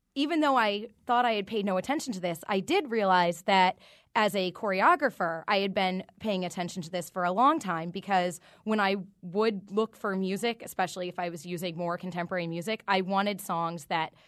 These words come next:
had an ending, because when you're choreographing, you wanna finish with a bang. You don't wanna just have it trickle out. That's not a successful choreography tactic. So I found that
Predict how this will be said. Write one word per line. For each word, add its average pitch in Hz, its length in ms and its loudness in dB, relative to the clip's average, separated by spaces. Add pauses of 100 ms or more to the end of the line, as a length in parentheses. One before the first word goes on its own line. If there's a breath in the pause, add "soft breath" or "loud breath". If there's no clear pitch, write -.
(160 soft breath)
had 208 240 4
an 185 100 2
ending, 175 540 -4
because 170 360 -4
when 180 140 -2
you're 165 140 -4
choreographing, 180 600 0
you 175 120 -4
wanna 165 320 -4 (160)
finish 208 240 -4
with 190 100 -10
a 170 60 -8
bang. 160 360 -4
You 165 60 -8
don't 165 160 -4
wanna 156 220 -4
just 175 160 -12
have 165 180 2
it 165 140 -4 (480 loud breath)
trickle 190 320 -2
out. 160 320 0
That's 175 340 -2
not 175 220 0
a 165 220 -2
successful 175 540 -6
choreography 170 640 -2
tactic. 185 500 -4 (360 loud breath)
So 208 340 6
I 214 140 2
found 226 340 0
that 190 200 0